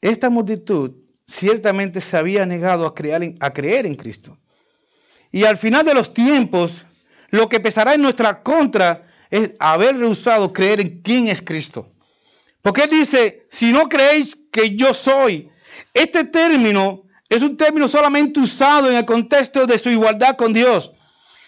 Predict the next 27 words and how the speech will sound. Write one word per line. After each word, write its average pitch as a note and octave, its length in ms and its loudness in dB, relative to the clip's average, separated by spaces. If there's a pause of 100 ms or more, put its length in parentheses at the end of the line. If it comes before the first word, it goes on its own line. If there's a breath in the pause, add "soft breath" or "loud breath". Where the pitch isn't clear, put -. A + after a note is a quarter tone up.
(120)
"Si A#3 160 0
no D4+ 120 2
creéis D#4+ 360 2
que C#4+ 140 0
yo C#4 80 0
soy D#4+ 220 0
el C#4+ 100 2
enviado, A#3 580 4
si A#3 160 -2
no D4 140 2
creéis C#4+ 280 2
que C#4 140 -2
yo B3+ 100 2
soy C4 260 0
Dios, A3+ 400 2 (200 soft breath)
si A#3+ 160 -2
no C4+ 140 0
creéis C4+ 260 2
que B3+ 140 -2
yo B3 80 2
soy C#4+ 180 0
el C4+ 100 2
Mesías, A3+ 520 2
el G#3 60 2
Redentor, A3 680 2
el G3+ 80 -4
Salvador, G#3+ 680 2